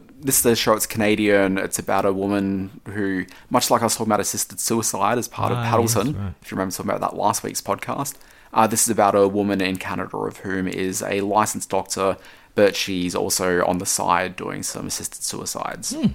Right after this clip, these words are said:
Speaker 1: Illegal in Canada, but she's, you know, helping people in need.
Speaker 2: Is it legal anywhere?
Speaker 1: Uh, I think there's a few scattered places around. Yeah, but I, there's different variations on how
Speaker 2: Sure,
Speaker 1: involved
Speaker 2: yeah,
Speaker 1: other people
Speaker 2: yeah.
Speaker 1: can be, and it's, yeah, it, it's difficult.
Speaker 2: I know you're not an expert on the laws of every country in the world. I'll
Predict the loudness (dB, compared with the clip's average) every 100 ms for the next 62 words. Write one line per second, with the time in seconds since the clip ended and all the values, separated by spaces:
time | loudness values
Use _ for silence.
0 | -2 0 4 4 2 0 -2 -2 2 2
1 | 2 -2 -8 -8 -12 -10 -6 -6 -6 -12
2 | _ -12 -12 -12 -18 _ -8 -6 -6 -8
3 | -8 -6 -4 -4 -6 -6 -4 0 2 2
4 | 2 0 0 -4 -8 -14 -8 -2 0 0
5 | 2 2 2 0 -2 -4 0 2 2 0
6 | -2 -4 -4 -4 -4 -6 -4 -2 -2 -4
7 | -10 -16 -20 -20 -20 -20 _ -6 -6 -6
8 | 0 2 2 4 2 2 0 0 4 4
9 | 4 2 0 0 0 2 2 2 -2 0
10 | 2 4 4 4 2 2 -2 -4 -4 -4
11 | -4 -4 -6 -6 -6 -6 -12 -20 -20 -10
12 | -10 -10 -18 -20 -2 0 0 -2 -2 -4
13 | -4 -12 -6 4 6 6 4 2 0 -2
14 | -4 -6 -2 -2 0 2 2 2 0 0
15 | -2 0 -2 0 0 0 2 2 2 0